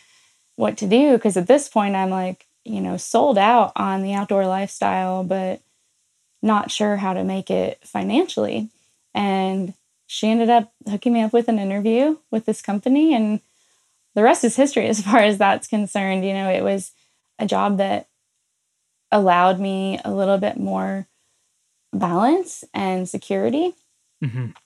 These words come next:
Speaker 1: Um, and I have been really lucky to work for small companies and work for people who are supportive of, um, an outdoor lifestyle, and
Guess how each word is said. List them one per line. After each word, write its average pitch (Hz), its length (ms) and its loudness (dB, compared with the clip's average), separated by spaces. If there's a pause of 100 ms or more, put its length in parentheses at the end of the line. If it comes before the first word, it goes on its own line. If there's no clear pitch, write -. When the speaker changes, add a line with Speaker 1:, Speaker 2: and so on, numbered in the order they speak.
(340)
Speaker 1:
Um, 196 480 0
and 226 180 2
I 247 180 4
have 233 600 0
been 220 200 2
really 233 220 2
lucky 202 340 -2
to 208 340 -2
work 196 320 -2
for 196 560 -4 (800)
small 220 400 2
companies 269 760 4 (100)
and 196 680 -4
work 202 280 -2
for 202 160 -6
people 196 380 -4
who 202 300 -4
are 196 240 0
supportive 196 640 0 (140)
of, 208 420 0 (180)
um, 208 480 -6
an 220 120 -2
outdoor 226 380 2
lifestyle, 339 760 2
and 196 420 -4